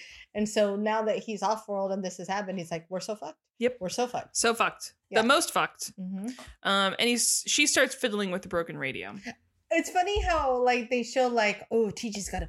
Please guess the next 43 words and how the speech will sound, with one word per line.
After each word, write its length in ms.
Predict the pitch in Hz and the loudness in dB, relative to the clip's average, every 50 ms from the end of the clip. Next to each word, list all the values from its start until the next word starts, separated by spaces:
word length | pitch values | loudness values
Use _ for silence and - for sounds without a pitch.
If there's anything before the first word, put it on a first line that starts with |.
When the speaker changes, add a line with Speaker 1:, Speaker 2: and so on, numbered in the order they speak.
| - - | -8 -8
Speaker 1:
plan." 380 | - 202 190 185 175 147 117 - - _ _ - - - - 214 | -8 -8 -8 -8 -8 -10 -12 -14 -20 _ _ -20 -20 -18 -6 2
But 200 | 226 277 269 285 | 4 4 4 4
the 80 | 277 | 2
way 240 | 277 262 311 339 370 349 | 2 2 2 2 2 0
it's 260 | 233 208 - - - | -2 -2 -2 -4 -2
shot 420 | - 220 196 208 240 269 254 - - | 2 4 6 6 6 6 4 4 2
and, 100 | 220 202 | 0 2
like, 200 | 202 196 185 - 185 185 | 2 2 0 0 -4 -4
the 80 | 202 185 | -2 0
way 160 | 196 214 233 | 2 2 2
she 160 | 233 - 220 | 2 0 -4
side-eyes 720 | 185 - - - 151 147 170 196 190 196 202 214 214 208 240 | -4 -4 -8 -8 -6 -4 -2 0 2 4 4 4 4 4 4
everything, 520 | 240 240 240 262 262 262 294 285 294 302 | 4 4 4 0 -2 0 0 -2 0 6
Speaker 2:
Yeah. 100 | 254 233 | 8 8
Speaker 1:
it's 100 | 214 170 | 8 8
like, 160 | 233 226 214 - - _ _ | 8 4 4 0 -14 _ _
what 200 | 185 180 208 277 | -2 2 4 6
Speaker 2:
She 120 | 311 320 381 | 6 6 6
Speaker 1:
is 80 | 392 | 6
Speaker 2:
has 300 | 403 330 294 285 277 247 233 | 8 8 8 8 8 6 4
Speaker 1:
T 60 | 254 240 | 2 2
J's 120 | 240 240 - | 0 -2 -4
plan? 420 | - 226 220 214 208 180 170 180 | 0 0 2 2 2 0 -4 -2
Speaker 2:
She's, 480 | - - - 339 359 359 339 330 - - 427 - | 2 4 6 8 8 6 6 4 2 0 0 0
she's 360 | - - - 339 330 302 - | 0 4 4 4 4 4 6
like, 360 | 285 269 269 262 262 - - _ - | 6 8 6 6 4 2 -8 _ -2
"Well, 560 | - 226 220 254 269 285 294 285 285 - - - - 202 196 214 | -2 4 6 8 8 8 8 8 6 4 2 -2 -10 -12 -8 0
right 300 | 220 233 262 339 370 - | 4 6 6 6 6 6
now 220 | 330 330 330 320 320 | 6 8 8 8 8
the 180 | 302 294 254 | 6 6 6
only 260 | - 247 247 262 269 269 | 6 6 6 6 6 6
thing 200 | 262 294 262 262 | 4 4 4 4
I 60 | 254 | 4
have 200 | 277 247 233 220 | 6 4 6 6
is 100 | 226 233 | 6 6
this 160 | 247 240 202 | 6 2 2
radio, 460 | 202 208 220 233 226 214 190 185 180 190 | 4 4 4 6 6 4 4 4 2 2
so 160 | - 208 180 | 2 2 2
I'm 120 | 196 220 | 2 2
just 160 | 240 277 - | 2 0 0
gonna 380 | - 415 403 392 339 302 277 254 | 0 4 6 6 8 8 8 6
start, 460 | 240 - - 262 262 254 254 247 233 233 - _ _ _ _ _ _ _ _ - - _ _ - | 4 4 4 6 6 8 8 6 4 2 -2 _ _ _ _ _ _ _ _ -20 -20 _ _ -4
like, 440 | 220 226 226 226 220 214 - - | 2 6 8 8 6 6 2 -8